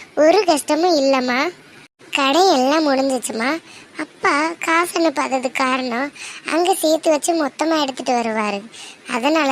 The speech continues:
தான் காசே சுத்தமா இல்ல. அப்பா வந்துட்டாருன்னா காசு நமக்கு வந்துரும்மா. நீ அதை நினைச்சு கவலைப்படாத.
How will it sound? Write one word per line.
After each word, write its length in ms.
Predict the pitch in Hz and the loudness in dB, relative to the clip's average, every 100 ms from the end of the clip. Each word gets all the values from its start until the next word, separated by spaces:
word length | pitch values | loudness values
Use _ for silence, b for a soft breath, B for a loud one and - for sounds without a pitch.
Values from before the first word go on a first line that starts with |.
| 247 | 0
தான் 160 | 302 320 | -2 -2
காசே 300 | 311 254 277 302 | -2 -2 -2 -4
சுத்தமா 380 | 277 - 269 277 254 226 | -4 -4 -2 -2 -2 -4
இல்ல. 160 | 240 220 214 B B B - | -4 -6 -8 B B B -8
அப்பா 160 | 294 403 | 0 2
வந்துட்டாருன்னா 500 | 370 349 320 285 320 381 | 2 0 0 0 -2 -2
காசு 320 | 320 320 - 349 | -2 -2 -2 -2
நமக்கு 260 | 294 277 320 | -2 -4 -4
வந்துரும்மா. 540 | 285 294 339 285 247 247 330 - B B B | -2 0 0 0 -2 -4 -4 -8 B B B
நீ 80 | 359 392 | 2 4
அதை 140 | 320 311 | 4 4
நினைச்சு 280 | 294 285 370 349 | 2 2 0 2
கவலைப்படாத. 640 | 277 262 247 233 214 208 | 2 2 0 0 -2 -4